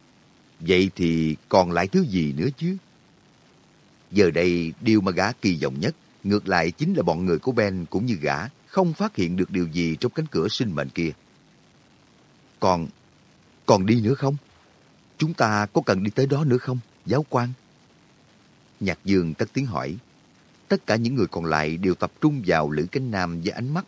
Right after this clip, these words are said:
dò hỏi. Cô liền hỏi Na Thâm xem đường còn bao xa.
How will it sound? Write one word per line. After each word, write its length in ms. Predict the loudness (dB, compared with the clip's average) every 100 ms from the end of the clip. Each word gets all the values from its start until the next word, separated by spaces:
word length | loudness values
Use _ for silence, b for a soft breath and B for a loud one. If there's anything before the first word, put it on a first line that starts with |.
| -2
dò 180 | 0 0
hỏi. 320 | -2 -4 -6 -14 _ _ _ _ _ _ _
Cô 140 | 2 4
liền 340 | 4 0 -2
hỏi 220 | -2 -2
Na 180 | 0 -4 -4
Thâm 240 | -4 -4 -8
xem 300 | -4 -2 0
đường 200 | 0 0
còn 200 | -4 -2
bao 120 | -2
xa. 280 | -2 -6